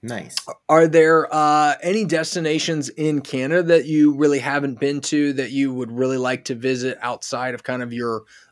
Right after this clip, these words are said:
Speaker 2: immediate vicinity that you'd really love to see outside of, you know, kind of what we talked about before?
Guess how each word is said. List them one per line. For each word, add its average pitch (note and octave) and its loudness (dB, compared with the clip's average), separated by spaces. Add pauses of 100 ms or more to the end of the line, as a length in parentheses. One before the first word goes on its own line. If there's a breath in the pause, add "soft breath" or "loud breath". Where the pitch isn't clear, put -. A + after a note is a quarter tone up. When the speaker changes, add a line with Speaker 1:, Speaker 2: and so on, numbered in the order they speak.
Speaker 2:
immediate C3+ -2
vicinity C#3 -2
that C3 -4
you'd B2 -6
really B2 -2
love A#2+ -6
to A2 -12
see B2+ -4
outside A#2+ -6
of, A#2 -8
you A#2 -10
know, G#2+ -10
kind A#2+ -8
of A2 -10
what B2 -12
we A2 -14
talked A2 -8
about G2+ -10
before? A2 -8